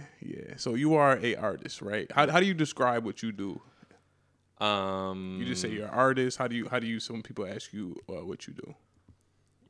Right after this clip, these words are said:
Speaker 2: Artist.
Speaker 1: You just say
Speaker 2: It
Speaker 1: artist.
Speaker 2: kinda covers everything.
Speaker 1: Mm-hmm.
Speaker 2: Like, yeah.
Speaker 1: Yeah, so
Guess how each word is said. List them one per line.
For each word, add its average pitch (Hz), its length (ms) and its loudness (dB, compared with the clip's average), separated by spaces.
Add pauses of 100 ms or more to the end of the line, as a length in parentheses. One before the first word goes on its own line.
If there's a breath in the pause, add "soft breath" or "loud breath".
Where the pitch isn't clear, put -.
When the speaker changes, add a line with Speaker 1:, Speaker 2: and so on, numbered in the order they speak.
(260)
Speaker 2:
Artist. 98 640 -6
Speaker 1:
You - 140 -6
just - 100 -10
say 101 60 -8
Speaker 2:
It - 80 -14
Speaker 1:
artist. 175 220 -2
Speaker 2:
kinda 196 180 2
covers 98 360 -4
everything. 92 540 -10 (180)
Speaker 1:
Mm-hmm. 113 360 -6 (260)
Speaker 2:
Like, 90 420 -10 (1160 loud breath)
yeah. 85 160 -10 (800)
Speaker 1:
Yeah, 113 200 -6
so 120 360 -4